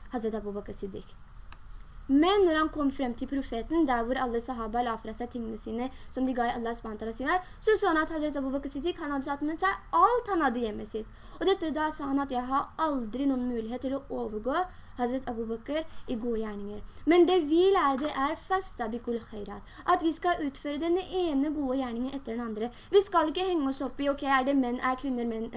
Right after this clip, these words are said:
er menn og kvinner likestilte? Har mennene ve-, mer verdi? Er kvinner undertrykt? Nei, dette er ikke noe vi skal tenke over. Alt vi skal gjøre, det er «Fastabikul khairat».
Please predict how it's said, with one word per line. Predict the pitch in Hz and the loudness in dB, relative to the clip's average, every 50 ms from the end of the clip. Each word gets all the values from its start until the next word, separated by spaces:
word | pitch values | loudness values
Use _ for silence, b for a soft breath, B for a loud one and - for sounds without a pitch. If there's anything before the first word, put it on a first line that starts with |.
| 240 | -4
er | - 254 262 262 262 | -2 0 0 2 2
menn | 269 254 247 254 | 2 2 0 -2
og | 247 - | -2 -2
kvinner | 277 254 240 262 254 | -2 -2 0 0 -2
likestilte? | 240 240 226 - - 233 220 220 302 339 359 - B B B B B 311 | -2 -4 -8 -6 -6 -6 -4 2 6 8 8 8 B B B B B 0
Har | 285 277 269 269 247 | 2 4 4 4 4
mennene | 233 240 240 262 254 226 | 2 0 0 0 2 2
ve-, | 226 220 - 233 233 226 | 2 0 2 -2 -2 -2
mer | 214 214 220 247 | -2 0 2 2
verdi? | 247 220 233 254 302 320 - - - - - - - - - - - - - - - - - - | 2 2 2 -2 -2 -4 -6 -10 -18 -20 -20 -20 -20 -20 -20 -20 -20 -20 -20 -20 -18 -12 -4 -2
Er | 254 254 | -2 -2
kvinner | - - 294 269 262 277 285 | -2 0 0 2 2 2 0
undertrykt? | 269 247 226 - 330 359 349 - 320 | -2 -2 -2 -2 -2 -4 -2 0 0
Nei, | 330 359 | 2 2
dette | 339 403 - 349 | 2 0 0 0
er | 339 339 - 392 | -2 -2 2 0
ikke | 415 392 - 320 294 | 0 0 0 -2 0
noe | 302 277 247 | 0 0 -2
vi | - | -4
skal | - 247 240 | -6 -6 -6
tenke | - 254 220 214 - 208 | -4 -6 -6 -6 -8 -10
over. | 202 202 202 202 B B B B B B - - - 339 | -8 -8 -10 -12 B B B B B B -14 -2 0 0
Alt | 370 370 - 359 | 0 0 0 -4
vi | 285 | -6
skal | - - 285 269 | -6 -4 -4 -4
gjøre, | 247 | -2
det | 262 277 | -2 -4
er | 294 - - | -6 -6 -6
«Fastabikul | 381 370 370 - - 247 226 233 226 - 233 226 - | -6 -6 -6 -6 -8 -6 -6 -6 -4 -2 -4 -4 -4
khairat». | - - 208 208 196 196 202 - B | -8 -10 -10 -10 -10 -10 -12 -12 B